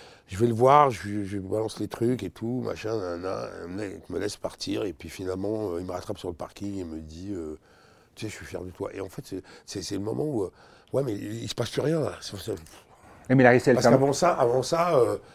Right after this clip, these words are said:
Speaker 1: j'arrive avec ma grosse Mercedes, euh, « Ah ouais, toi, t'as une Mercedes,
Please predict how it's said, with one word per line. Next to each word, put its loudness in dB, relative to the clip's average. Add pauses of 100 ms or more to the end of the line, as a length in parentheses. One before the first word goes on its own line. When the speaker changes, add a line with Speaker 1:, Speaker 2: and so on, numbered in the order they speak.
(300)
Speaker 1:
j'arrive -4
avec -4
ma 0
grosse -4
Mercedes, -2
euh, « -4 (320)
Ah -4
ouais, -8
toi, -12
t'as -10
une -6
Mercedes, -6